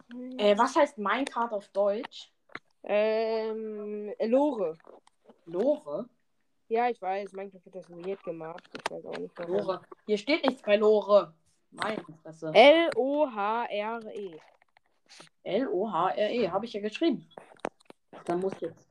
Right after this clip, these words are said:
Speaker 2: oh, gebrochen.
Speaker 1: Egal, das unten dort bei T N T ist so. Such
Speaker 2: Und
Speaker 1: einfach.
Speaker 2: wo ist T N T?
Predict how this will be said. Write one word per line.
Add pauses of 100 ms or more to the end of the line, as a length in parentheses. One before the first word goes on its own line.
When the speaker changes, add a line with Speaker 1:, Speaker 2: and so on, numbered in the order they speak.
Speaker 2:
oh, (480)
gebrochen. (1000)
Speaker 1:
Egal,
das
unten
dort
bei
T
N
T
ist
so. (760)
Such
Speaker 2:
Und
Speaker 1:
einfach.
Speaker 2:
wo
ist
T
N
T?